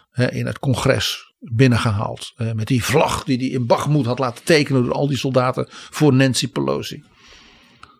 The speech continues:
En heeft natuurlijk tegen Biden gezegd: "Wat we nodig hebben zijn tanks." En hij begreep ook wel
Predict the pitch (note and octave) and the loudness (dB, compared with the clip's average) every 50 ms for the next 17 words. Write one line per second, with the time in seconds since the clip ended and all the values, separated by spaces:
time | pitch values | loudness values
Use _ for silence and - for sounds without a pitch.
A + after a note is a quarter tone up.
0 | _ _ _ _ _ _ _ _ _ _ _ _ _ _ _ _ - A#3+ A3+ D3+ | _ _ _ _ _ _ _ _ _ _ _ _ _ _ _ _ 0 0 2 2
1 | F#2 A#2 A#2 - C3 A2 - B2+ A#2 D3 D#3+ - - _ _ _ _ _ - - | 2 0 2 2 0 0 0 -2 -2 -2 -2 -4 -6 _ _ _ _ _ -2 0
2 | C3 G2+ - B2 G#2+ C3 C3+ C3 B2+ B2 A2+ G#2+ F2+ F#2 F#2+ A2 A2+ A2 - - | 0 0 0 -2 0 0 0 0 0 -2 -4 -6 -8 -8 -10 -10 -10 -12 -14 -20
3 | _ _ _ _ _ _ _ _ _ _ _ _ _ _ _ _ _ _ _ _ | _ _ _ _ _ _ _ _ _ _ _ _ _ _ _ _ _ _ _ _
4 | _ - A2+ A2 G#2+ C3+ D3 D3 - - C3+ C#3+ B2 A#2+ A#2 C#3 B2+ - - - | _ -12 -8 -2 2 2 2 2 0 -2 -2 0 0 2 0 -2 -2 -4 -4 -6
5 | A2+ A#2 G#2+ - A2+ G2+ - - - - - - - - _ _ _ _ _ _ | -6 -8 -6 -8 -8 -8 -8 -10 -12 -12 -14 -18 -20 -20 _ _ _ _ _ _
6 | _ _ _ _ _ _ - A#2 G#2+ G#2 B2 C3 C#3 - - C#3 B2+ A2 - - | _ _ _ _ _ _ 0 0 2 4 4 4 4 4 4 2 0 0 2 0
7 | - D#3+ - B2 A2 | -2 0 0 -4 -4